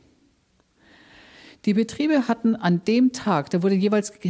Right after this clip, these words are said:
ähm, ein Geselle willkürlich ausgesucht und ihm seine Zeit wurde gestoppt.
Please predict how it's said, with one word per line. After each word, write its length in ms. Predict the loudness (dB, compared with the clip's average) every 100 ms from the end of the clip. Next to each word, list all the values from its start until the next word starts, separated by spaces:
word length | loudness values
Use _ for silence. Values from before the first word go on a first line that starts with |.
| -6 -2
ähm, 200 | -2 0
ein 260 | 0 2 2
Geselle 480 | 0 0 2 2 0
willkürlich 460 | -2 -2 -4 -2
ausgesucht 500 | -4 -4 -4 -2 0
und 160 | 0 2
ihm 140 | 2
seine 240 | 2 0 0
Zeit 280 | -2 0
wurde 180 | 0 0
gestoppt. 600 | -2 -6 -4 -6 -8 -12